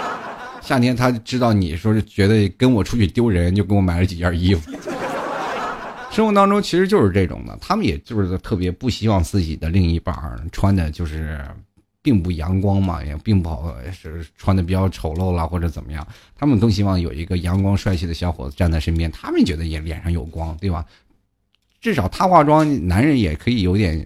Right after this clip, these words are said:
小小的意思。呃，最早以前我们对于化妆啊，或者是装扮的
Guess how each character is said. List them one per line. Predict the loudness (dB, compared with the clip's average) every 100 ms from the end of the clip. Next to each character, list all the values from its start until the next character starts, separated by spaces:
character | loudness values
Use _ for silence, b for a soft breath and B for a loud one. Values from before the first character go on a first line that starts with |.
| -10
小 | -4 0
小 | 0
的 | -2
意 | -8
思。 | -10 -14 b b b
呃， | -2 0
最 | 0 2
早 | 4
以 | 4
前 | 4
我 | 4
们 | 2
对 | 2 2
于 | 2
化 | 2 2
妆 | 4 6 6
啊， | 6 4
或 | 2 0
者 | 0
是 | -2 -4
装 | -2 0 2
扮 | 4
的 | 4 2 0